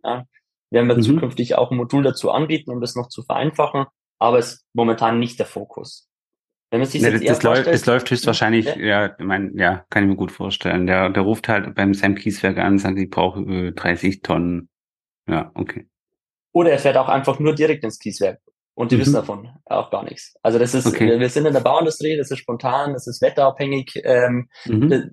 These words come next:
Speaker 1: das heißt, so diese, wie man sich's gerne vorstellen würde, so der perfekt geplante, äh, Prozess von Anfang an, den gibt's einfach de facto in der Praxis nicht. Ja.
Speaker 2: Okay.
Speaker 1: Und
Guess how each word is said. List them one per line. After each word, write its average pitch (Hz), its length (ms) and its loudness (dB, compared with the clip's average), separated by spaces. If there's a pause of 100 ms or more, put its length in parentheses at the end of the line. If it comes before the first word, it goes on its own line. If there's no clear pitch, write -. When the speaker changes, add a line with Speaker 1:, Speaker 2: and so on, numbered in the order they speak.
(100)
Speaker 1:
das - 240 -4
heißt, 131 220 2
so 135 160 2
diese, 131 600 0 (180)
wie 143 160 -4
man 151 120 2
sich's 139 200 -6
gerne 127 480 2
vorstellen 135 420 2
würde, 123 180 0
so 127 140 -8
der 117 100 2
perfekt - 420 -6
geplante, 127 760 2 (260)
äh, 117 220 0
Prozess 143 480 -2
von 123 140 0
Anfang 120 340 -2
an, 117 140 0
den 117 140 -4
gibt's - 280 -4
einfach 101 380 2
de - 140 -4
facto 95 480 0
in 110 120 0
der 101 100 4
Praxis - 440 -4
nicht. - 300 -8
Ja. - 220 -8 (260)
Speaker 2:
Okay. 107 340 0
Speaker 1:
Und 101 520 -6